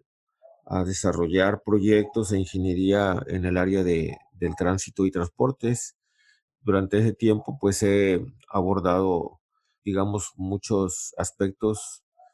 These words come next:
de esta área, desde a, profesor universitario, desde director de tránsito, eh, investigador y, y empresario, porque me ha,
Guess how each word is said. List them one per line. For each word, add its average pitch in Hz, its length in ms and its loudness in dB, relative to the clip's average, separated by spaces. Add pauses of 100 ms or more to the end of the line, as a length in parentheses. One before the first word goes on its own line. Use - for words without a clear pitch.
(140)
de 101 180 2
esta 107 340 2
área, 107 400 2
desde 90 480 -2
a, 82 180 -4 (200)
profesor 98 800 0 (160)
universitario, 101 1200 0 (500)
desde 85 840 0
director 90 560 0
de 87 80 -6
tránsito, 95 1120 -2 (420)
eh, 87 560 2
investigador 98 1200 2 (420)
y, 107 800 2
y 95 40 2
empresario, 117 760 0
porque 95 360 -4
me 92 120 -2
ha, 95 140 -2